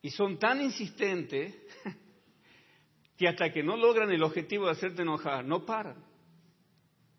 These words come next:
Algunos hombres terminan yéndose a la calle cuando la ven enojada la patrona, ¿sí o no, hermano? Ya la ven con ya, los ojos como llama de fuego.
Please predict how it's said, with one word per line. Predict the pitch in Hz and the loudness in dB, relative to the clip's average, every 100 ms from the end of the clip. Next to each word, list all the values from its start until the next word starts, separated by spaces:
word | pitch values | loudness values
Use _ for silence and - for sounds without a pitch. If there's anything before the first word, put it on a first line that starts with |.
| _ _ _ _ | _ _ _ _
Algunos | 139 180 240 226 | -2 0 2 2
hombres | 233 240 180 | 2 2 -2
terminan | 175 196 220 190 | 0 0 0 0
yéndose | 190 202 202 | 0 0 0
a | 156 | -2
la | 135 | 0
calle | 180 208 135 110 - - _ _ _ | 2 2 0 -10 -16 -20 _ _ _
cuando | - 156 147 | -4 0 2
la | 151 | 2
ven | 170 | 2
enojada | 165 156 175 165 | 0 -2 0 0
la | 139 | 0
patrona, | 135 135 156 135 | -2 -2 -2 -2
¿sí | 147 | -4
o | 175 | -4
no, | 160 | -2
hermano? | 156 131 113 - _ _ _ _ _ _ _ _ _ | -2 -4 -10 -18 _ _ _ _ _ _ _ _ _
Ya | 175 | 2
la | 180 | 4
ven | 185 185 | 4 2
con | 170 156 - - | 0 -2 -4 -14
ya, | 151 135 170 170 | -8 -2 0 0
los | 143 139 | -4 -2
ojos | 196 196 | -2 -2
como | 160 151 | -2 -2
llama | 147 175 170 | 0 0 0
de | 151 | -2
fuego. | 139 185 202 208 202 | -2 -2 -2 -2 -6